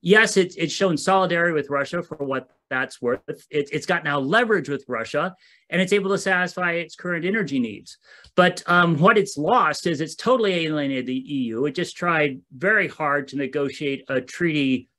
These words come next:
of trade that it had been working on for years that had been agreed to before the election of Joe Biden, and now that's totally off the table for the E U, as long as there's the war in Ukraine. Its global credibility is suffering tremendously.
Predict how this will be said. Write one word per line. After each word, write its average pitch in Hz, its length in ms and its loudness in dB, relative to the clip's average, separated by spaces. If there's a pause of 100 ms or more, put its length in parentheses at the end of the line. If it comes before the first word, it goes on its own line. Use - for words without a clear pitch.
(120)
of 127 200 -2
trade 151 580 2
that 147 140 2
it 143 60 4
had 131 100 0
been 139 180 0
working 151 280 -2
on 139 160 -4
for 131 160 -6
years 151 640 -2 (420)
that 165 400 0
had 147 280 -6
been 175 120 0
agreed 175 280 2
to 190 120 0
before 185 340 -2
the 196 60 0
election 175 280 -4
of 143 100 -8
Joe 156 180 -4
Biden, 143 320 -2
and 165 80 -6
now 175 100 -2
that's 170 220 -6
totally 214 320 -2
off 185 120 -2
the 185 80 -8
table 202 280 -4
for 139 140 -10
the 123 100 -6
E 113 40 -6
U, 104 120 -6
as 117 120 -6
long 170 260 4
as 165 160 0
there's 151 240 2
the 147 80 0
war 139 200 2
in 135 60 2
Ukraine. 131 520 -2 (300)
Its 160 160 -6
global 196 400 4
credibility 156 600 0
is 131 240 -4
suffering 156 580 -4
tremendously. 143 800 -2